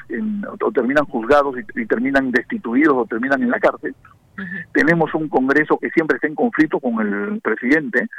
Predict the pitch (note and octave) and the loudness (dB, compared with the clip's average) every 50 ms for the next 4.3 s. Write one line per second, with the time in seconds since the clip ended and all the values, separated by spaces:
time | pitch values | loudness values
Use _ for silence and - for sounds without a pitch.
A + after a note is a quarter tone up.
0 | - - - - - - - _ D3 C3 A#2 - B2 A2+ A2+ A2 G#2+ G#2+ - A#2+ | -14 -12 -12 -12 -14 -14 -2 _ 2 2 4 6 6 6 6 6 6 4 2 0
1 | A2+ A#2 A#2 - - G3+ F3+ - C#3+ B2 - E3 C#3+ C3+ C3+ - C3 A2+ A#2 A#2 | 0 0 -2 0 4 4 4 4 2 0 2 0 0 0 0 -4 -4 -4 -2 -2
2 | B2+ C3 A2 - A#2 A#2+ B2 A#2+ A#2+ G#2+ G#2+ - - - F3 F3 F#3 - - _ | -2 -2 2 4 4 4 4 4 0 -2 -2 -4 0 0 2 2 2 -2 -6 _
3 | _ _ _ _ _ - - B3 - - - - - - _ _ - C3 B2 C#3+ | _ _ _ _ _ -8 -8 -8 -8 -10 -18 -18 -18 -18 _ _ 2 4 4 4
4 | D#3 D#3+ D#3+ D3+ C#3+ C#3+ | 2 2 2 2 2 0